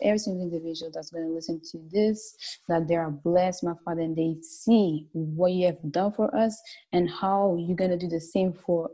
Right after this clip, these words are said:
other people, and even better, God. Let your will continue to be done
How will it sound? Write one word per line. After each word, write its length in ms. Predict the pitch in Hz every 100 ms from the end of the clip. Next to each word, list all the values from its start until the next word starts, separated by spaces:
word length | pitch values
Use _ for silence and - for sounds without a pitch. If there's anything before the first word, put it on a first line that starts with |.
| -
other 260 | 208 185 175
people, 520 | - 170 - 180 180 _ - _
and 160 | 185 -
even 380 | 196 180 175 165
better, 300 | 170 165 160
God. 260 | 156 151
Let 160 | 160 190
your 140 | 190
will 160 | 180 180
continue 420 | 175 170 175 170 -
to 60 |
be 140 | 165 170
done 360 | 165 175 175